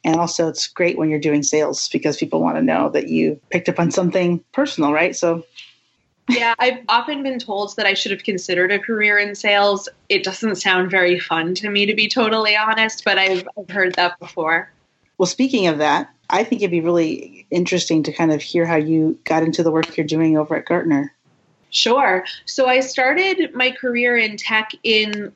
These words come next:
Speaker 2: London. I am from Boston, went to college in Washington, D C, and then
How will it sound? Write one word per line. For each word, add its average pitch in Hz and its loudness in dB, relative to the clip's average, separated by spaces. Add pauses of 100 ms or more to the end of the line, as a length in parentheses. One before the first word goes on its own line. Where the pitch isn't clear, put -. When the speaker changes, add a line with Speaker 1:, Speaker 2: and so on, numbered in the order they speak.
Speaker 2:
London. 196 0
I 196 2
am 208 0
from 247 0
Boston, 208 0
went 196 -2
to - -8
college 202 2
in 202 -2
Washington, 196 -2
D 190 0
C, 185 0
and 190 -2
then 185 0